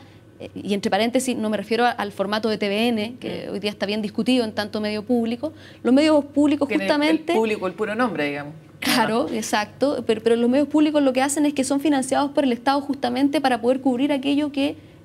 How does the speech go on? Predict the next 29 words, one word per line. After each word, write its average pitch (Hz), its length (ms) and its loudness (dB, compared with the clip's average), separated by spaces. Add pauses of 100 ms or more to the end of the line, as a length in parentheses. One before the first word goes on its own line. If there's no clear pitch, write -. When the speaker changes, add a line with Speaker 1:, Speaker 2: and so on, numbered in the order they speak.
(140)
Speaker 1:
no 277 160 6
necesariamente 311 560 4
requiere 269 280 2
de 247 80 2
alto 226 200 -6
rating. - 360 -8 (300)
Y, 226 200 0
y 220 80 -4
yendo 277 200 4
al 277 80 2
punto 294 240 2
de 285 80 4
las 262 100 -2
regiones, 302 440 -2
por 269 140 -2
ejemplo, 294 440 -2 (320)
una 254 180 2
cobertura 254 500 0
de 214 140 -8
una 233 100 -4
situación 226 520 -8 (160)
de, - 260 -8
de 202 120 -8
una 214 120 -6
comunidad 202 380 -6
local, 262 320 -2
de 262 60 -2
una 220 120 -2
región. - 300 -10